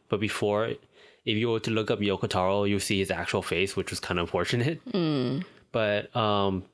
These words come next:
Speaker 1: you may also see his, um, his mask that he wears, which is one of his characters in his, one of, in his games. So, and it's just, like, this giant moon head thing,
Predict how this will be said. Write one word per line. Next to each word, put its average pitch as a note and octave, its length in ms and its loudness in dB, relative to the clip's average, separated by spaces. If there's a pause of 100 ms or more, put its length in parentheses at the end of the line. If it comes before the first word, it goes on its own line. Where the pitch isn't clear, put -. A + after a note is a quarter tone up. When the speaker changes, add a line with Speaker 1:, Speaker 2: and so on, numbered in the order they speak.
(120)
Speaker 1:
you B2 140 0
may C3 200 0
also C3+ 260 0
see G2 400 0
his, F#2+ 600 0
um, E2+ 460 0 (260)
his G#2 180 -2
mask F#2+ 400 0
that G2 80 0
he F2+ 80 0
wears, E2+ 480 -2
which G#2 160 0
is F#2 200 -2
one G#2+ 160 2
of G2 80 0
his G2 120 0
characters F#2 520 -2 (440)
in G2+ 120 2
his, F2+ 140 0
one F2+ 220 0
of, - 100 -6
in F#2 320 -2
his F2 120 0
games. E2 460 -4 (920)
So, F#2 640 0
and A2+ 140 0
it's G2 120 -2
just, G#2+ 120 0
like, G2+ 120 0
this F2+ 100 -8
giant G#2+ 320 0
moon A#2 300 0
head A#2 520 -2 (220)
thing, A#2 480 0